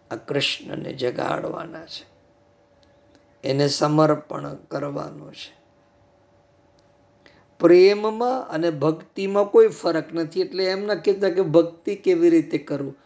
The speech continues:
હું તો કેવું છું કે પ્રેમ કરો ખાલી, બસ. પ્રેમ કરો. પ્રેમ અને ભક્તિમાં કોઈ ફરક નથી. બંનેનું સ્થાન અડોઅડ છે, બાજુમાં છે. આંસુને, સુગંધને પામી શકાય.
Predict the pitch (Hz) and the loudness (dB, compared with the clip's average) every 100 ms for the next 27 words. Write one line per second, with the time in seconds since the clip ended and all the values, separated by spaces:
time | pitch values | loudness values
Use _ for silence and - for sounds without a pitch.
0 | _ _ - 180 190 180 202 208 208 208 | _ _ -14 -2 0 2 2 2 -4 -2
1 | 208 156 160 165 180 160 127 - - 123 | -2 2 4 6 6 2 -4 -10 -10 -8
2 | 131 - 135 - 135 139 - - - _ | -10 -12 -16 -16 -16 -16 -16 -18 -20 _
3 | _ _ _ _ _ _ _ _ _ _ | _ _ _ _ _ _ _ _ _ _
4 | 233 320 339 220 156 160 151 - - _ | 6 8 6 0 -6 -8 -10 -14 -20 _
5 | _ _ _ _ _ _ _ - _ _ | _ _ _ _ _ _ _ -20 _ _
6 | _ _ _ _ _ _ _ _ _ _ | _ _ _ _ _ _ _ _ _ _
7 | _ - 233 285 269 226 202 - 302 277 | _ 2 4 4 4 4 2 2 -4 0
8 | 277 294 330 320 359 262 214 226 170 180 | 0 4 4 2 4 4 4 -4 -4 0
9 | 220 277 311 302 262 208 - 247 247 247 | 0 2 2 2 2 0 2 2 4 6
10 | 247 269 277 262 - 190 196 202 233 226 | 6 6 4 0 -4 -2 -2 -4 -6 -4
11 | 185 156 175 170 220 214 311 339 339 302 | -6 -6 -6 -2 -2 2 4 6 4 2
12 | - _ _ _ _ - - 240 214 247 | -2 _ _ _ _ -10 -4 -2 4 6
13 | 320 311 247 165 175 156 156 139 - 135 | 6 4 2 0 0 0 0 -4 -4 -8
14 | 151 143 127 | -8 -10 -12